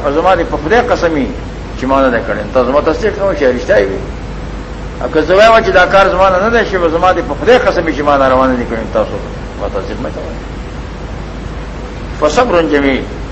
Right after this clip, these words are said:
زه به صبر کوم. والله المستعان علی ما تصفون.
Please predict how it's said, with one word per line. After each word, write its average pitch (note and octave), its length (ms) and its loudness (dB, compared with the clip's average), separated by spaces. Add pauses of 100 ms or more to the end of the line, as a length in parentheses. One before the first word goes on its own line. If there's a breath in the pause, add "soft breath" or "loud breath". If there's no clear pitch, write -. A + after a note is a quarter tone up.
(480)
زه C#3 60 -2
به B2+ 80 -2
صبر B2+ 260 0
کوم. A2 280 -4
والله D#3 280 4
المستعان C3 520 2
علی A#2 180 4
ما A2 200 0
تصفون. G2+ 480 -6